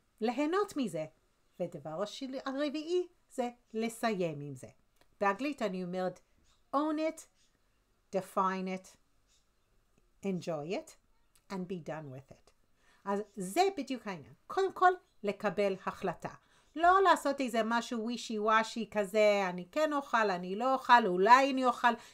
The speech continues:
את יודעת מה, אם אני לא אעמוד בפיתוי, אז אני אוכל קצת. אלה כל מיני דיבורים של מנטליות הדיאטה שלא מביאים אותנו לשום מקום מאשר להרגיש אחר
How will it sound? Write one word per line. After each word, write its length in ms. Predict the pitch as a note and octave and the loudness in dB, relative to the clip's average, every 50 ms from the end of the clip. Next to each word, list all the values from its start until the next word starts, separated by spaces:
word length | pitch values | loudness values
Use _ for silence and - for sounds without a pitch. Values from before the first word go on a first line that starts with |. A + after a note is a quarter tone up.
| - _ | -20 _
את 60 | - | -8
יודעת 420 | D#4+ C#4 A#3+ D#4+ D#4 D#4+ D#4 D#4 | -8 -2 2 4 6 6 4 4
מה, 140 | D4+ D4+ C#4+ C#4 B3+ - C#4 | 2 0 0 0 -2 -6 -8
אם 200 | D#4+ E4+ E4 D#4+ | -6 -4 -2 -2
אני 200 | C#4+ B3 A#3+ A3 | -2 -2 -2 0
לא 260 | A#3+ C#4 D#4 E4 D4+ | 6 8 10 10 8
אעמוד 300 | C4+ B3 B3+ D4+ E4+ D4+ C4 | 8 4 0 -2 -2 -2 -2
בפיתוי, 680 | D#4+ E4+ E4+ - E4 D#4+ - - F#4+ G4 F#4 F#4 F4+ - - - - _ | -6 -4 -4 -4 -6 -4 2 6 6 8 8 6 4 2 0 -10 -14 _
אז 140 | C4 B3+ B3 | -2 2 4
אני 200 | C4+ C4 B3+ B3 | 4 4 6 4
אוכל 360 | A#3+ A3 - - B3 B3 A3+ | 2 2 8 10 10 10 10
קצת. 380 | A#3 - - - A3 E3 D#3 - - - - - _ - | 8 -2 -6 -4 -4 -4 -4 -6 -12 -20 -20 -20 _ 0
אלה 180 | D4+ F#4 F4+ F#4+ F#4+ G4 | 2 4 4 2 2 0
כל 240 | - - D#4 D#4 D#4+ | 6 6 8 8 8
מיני 260 | E4+ E4 D4+ C#4 A#3 | 2 -2 -2 -2 -2
דיבורים 560 | F3+ - A#3 G3+ F3+ G3+ G#3 G#3+ B3+ C4 C4 | -2 -2 -4 -2 -2 -2 -2 -2 -2 -2 -2
של 220 | C4 - A#3+ G3+ | -4 -2 -4 -2
מנטליות 600 | F#3+ F#3+ F#3+ F#3 - A3+ A#3 A#3+ A#3+ B3 A#3 - | -2 -4 -6 -6 -2 -2 -2 -2 -2 -4 -4 -4
הדיאטה 480 | G#3 F3+ - F#3+ F3+ G3+ G#3+ G#3 B3 A#3 | -6 -6 -4 -2 -2 -2 0 0 -2 -4
שלא 320 | - - G3 F3+ G3 A3 | -2 -4 -4 -2 -2 -2
מביאים 380 | A#3 B3 A3+ F3 G3 F#3+ G#3 A3 | -2 -4 -2 -2 -2 -2 -2 -4
אותנו 340 | A3 G#3+ - G3+ G3+ F#3+ E3+ | -4 -4 -4 -4 -4 -4 -6
לשום 380 | E3+ E3+ - - - C#4 B3+ | -8 -10 -10 -10 -8 -4 -4
מקום 320 | G#3+ - - - B3+ B3+ B3+ | -4 -4 -4 -4 -4 -2 -2
מאשר 520 | G3+ E3+ E3+ - - - A#3 A#3+ C4 D4 - - - - - _ - | -4 -6 -6 -8 -6 -2 0 2 2 2 0 -2 -8 -20 -20 _ -2
להרגיש 400 | - - - F#3 G3 A#3+ A3+ - | 0 0 0 -2 -4 -6 -2 -2
אחר 240 | G#3 - - A#3 | -2 0 0 -2